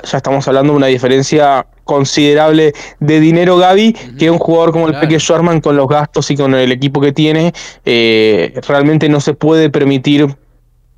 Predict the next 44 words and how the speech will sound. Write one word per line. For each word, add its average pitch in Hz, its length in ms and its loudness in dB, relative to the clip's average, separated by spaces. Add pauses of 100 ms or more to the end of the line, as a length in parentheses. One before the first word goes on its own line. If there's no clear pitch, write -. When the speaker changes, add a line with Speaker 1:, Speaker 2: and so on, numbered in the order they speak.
(320)
Speaker 1:
eh, 113 520 0
esa, 120 720 -2
esa 147 420 0
diferencia 143 840 0 (420)
de 143 220 0
dinero. 127 420 2
Y 147 80 2
además 165 300 0
desde 151 220 2
lo 123 100 2
deportivo, 120 600 0
¿no? 139 360 0
Ir 127 140 0
a 127 60 2
la 127 80 2
Speaker 2:
Claro. 127 80 -4
Speaker 1:
quali 151 300 2
te 135 100 -2
implica 131 360 -2
estar 127 300 0 (360)
una 180 260 2
semana 165 440 0
antes 160 320 0
ya 156 80 0
en 151 100 2
Melbourne 156 300 2
jugando. 247 600 2
Si 143 200 -2
vos 143 320 0
entras 147 340 -2
de 143 80 -2
manera 143 320 0
directa, 143 500 0 (360)
podés 147 300 0
jugar 147 220 0
un 139 80 2
A 131 100 -2
T 139 100 -2
P, 214 280 0
podés 147 360 0
entrenar 143 460 0
la 139 120 2
semana 139 360 -2
previa. 190 460 2